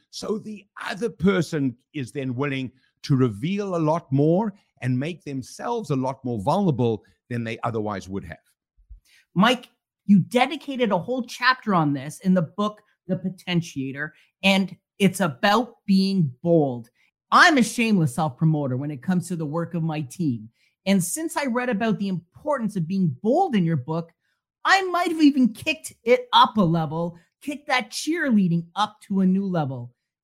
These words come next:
Speaker 2: Tell me and our listeners about the importance of being bold.
Speaker 1: Yeah. Well, look, Jeff, there are a lot of people like me out there who profess to know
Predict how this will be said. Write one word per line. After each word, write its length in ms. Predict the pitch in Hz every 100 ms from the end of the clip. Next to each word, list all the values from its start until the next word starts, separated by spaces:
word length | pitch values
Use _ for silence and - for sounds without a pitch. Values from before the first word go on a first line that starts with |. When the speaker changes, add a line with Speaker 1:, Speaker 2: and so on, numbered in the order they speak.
| _
Speaker 2:
Tell 460 | - 240 302 349 370
me 500 | 254 202 165 170 208 -
and 220 | 247 277
our 240 | 285 277 254
listeners 580 | 269 262 175 156 156 - -
about 360 | 170 190 190
the 120 | 196
importance 880 | 185 170 - _ 254 233 147 143 - _ _ -
of 260 | 170 135 123
being 380 | 160 180 196 180
bold. 520 | 151 143 117 107 - _ _ _ _ _ _
Speaker 1:
Yeah. 400 | - 95 117 110 -
Well, 120 | 123
look, 220 | 135 135 -
Jeff, 300 | 139 107 _ _ _ _ _ _ _ _ _ -
there 260 | 120 120
are 400 | 117 117 110 113 -
a 60 | 113
lot 380 | 107 113 143 135
of 300 | 123 - _
people 340 | 143 135 117
like 240 | 107 101 92
me 200 | 110 107
out 300 | 104 92 -
there 360 | 101 104 104
who 200 | 78 110
profess 600 | 104 - - - 123 -
to 180 | - 117
know 520 | 107 107 110 107 104